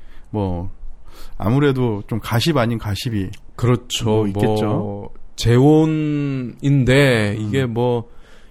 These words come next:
Speaker 2: 이혼을 하고 나서 만남이 시작됐느냐,
Speaker 1: 음.
Speaker 2: 아니면 이혼 전에 이미 연애를 했느냐, 뭐,
Speaker 1: 음.
Speaker 2: 이러면서 뭐,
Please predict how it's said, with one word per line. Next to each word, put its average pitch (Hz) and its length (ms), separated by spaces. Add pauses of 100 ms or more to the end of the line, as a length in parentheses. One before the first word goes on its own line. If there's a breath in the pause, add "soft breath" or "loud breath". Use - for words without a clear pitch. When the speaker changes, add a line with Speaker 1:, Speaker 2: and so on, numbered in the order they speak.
(220 soft breath)
Speaker 2:
이혼을 170 520
하고 208 340
나서 208 760
만남이 147 600
시작됐느냐, 139 1400 (320 soft breath)
Speaker 1:
음. 107 360 (200)
Speaker 2:
아니면 165 600 (120)
이혼 196 460
전에 175 340
이미 165 380
연애를 160 580
했느냐, 175 800
뭐, 175 360
Speaker 1:
음. 208 40
Speaker 2:
이러면서 185 680
뭐, 165 320